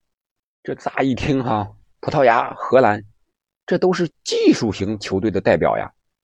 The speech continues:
是吧？都是欧洲的，属于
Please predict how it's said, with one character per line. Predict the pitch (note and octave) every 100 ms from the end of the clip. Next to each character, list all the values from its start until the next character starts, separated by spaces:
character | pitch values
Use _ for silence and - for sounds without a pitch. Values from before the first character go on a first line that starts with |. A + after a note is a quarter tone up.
| _ _ _ _ _
是 | -
吧？ | A2 - _ -
都 | -
是 | E3+ C#3 A#2+ B2 _ _
欧 | - E3 E3
洲 | D#3
的， | C#3+ B2
属 | F#2+ -
于 | F#2 F#2+ F2+